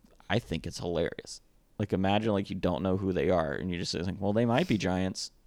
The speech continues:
and then they come out and say, just like, "Ah, they're not," but could have been.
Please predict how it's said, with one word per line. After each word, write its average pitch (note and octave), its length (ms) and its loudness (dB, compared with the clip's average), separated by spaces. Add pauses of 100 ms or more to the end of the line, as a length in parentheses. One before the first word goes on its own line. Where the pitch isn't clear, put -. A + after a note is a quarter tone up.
(360)
and F#2+ 120 0
then F#2 100 0
they F2+ 100 0
come F2+ 180 0
out F#2 120 0
and C#2+ 80 -6
say, F2 80 -2
just F#2+ 100 -4
like, F#2+ 120 -2
"Ah, F2 160 0
they're E2 140 -2
not," D2 300 -6 (160)
but - 220 -10 (480)
could B2+ 160 6
have F2 100 2
been. D#2+ 220 -4